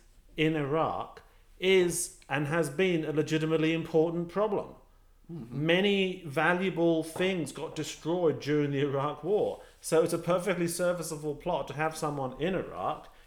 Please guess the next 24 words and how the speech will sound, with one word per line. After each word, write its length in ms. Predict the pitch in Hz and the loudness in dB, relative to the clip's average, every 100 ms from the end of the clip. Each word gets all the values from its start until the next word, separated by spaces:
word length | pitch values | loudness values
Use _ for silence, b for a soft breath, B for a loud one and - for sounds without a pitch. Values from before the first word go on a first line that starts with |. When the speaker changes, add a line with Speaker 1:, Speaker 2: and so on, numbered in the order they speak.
| b | b
Speaker 1:
going 280 | 151 151 165 | 2 4 4
about 260 | 151 156 143 | 2 0 -2
the 60 | |
job 320 | 131 147 131 123 | -2 0 0 0
of 100 | - | -4
trying 240 | 127 123 | -4 -2
to 100 | 117 | -6
find 460 | - 143 151 151 110 | -6 -4 -2 -2 -2
ancient 320 | 147 143 131 | -4 -4 -6
artifacts 520 | 127 143 - - - | -4 -4 -4 -8 -6
that 100 | 123 | -6
might 240 | 120 117 147 | -6 -4 -2
be 160 | 160 | -2
there 300 | - 87 131 B B B | -4 -6 -8 B B B
and 160 | 135 135 | -6 -4
save 400 | - 175 190 135 | 0 0 0 -2
them 160 | 127 139 | -4 -4
from 240 | 143 143 | -4 -2
this 160 | 143 151 | -2 -2
sort 160 | 143 | -2
of 100 | 143 | -4
chaotic 500 | - 143 123 113 135 | -4 -4 -2 -4 -4
environment. 580 | 143 139 175 143 98 78 | -2 -2 -2 -4 -6 -8
Speaker 2:
Yep. 200 | 110 113 | -6 -6